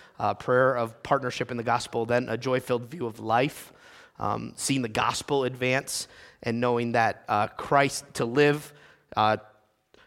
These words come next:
to live is Christ and to die is gain, right? Paul, that's how Paul saw life. And then a joy-filled challenge, right, to this church that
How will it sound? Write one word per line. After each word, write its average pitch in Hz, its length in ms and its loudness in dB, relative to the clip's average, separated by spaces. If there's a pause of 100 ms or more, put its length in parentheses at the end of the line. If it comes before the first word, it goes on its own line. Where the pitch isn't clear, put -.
(140)
to 127 140 6
live 151 400 6
is 160 140 4
Christ - 380 2
and 135 100 -6
to 139 80 -2
die 131 220 4
is 123 180 0
gain, 135 560 -2
right? 120 280 -6
Paul, 113 240 -4
that's 117 180 -6
how 110 80 -6
Paul 120 200 -10
saw 110 180 -6
life. 107 420 -6 (460)
And 143 140 2
then 214 140 10
a 240 60 10
joy-filled 214 500 6
challenge, 180 560 8
right, 139 200 4
to 147 100 2
this 139 120 0
church - 420 0
that 131 260 4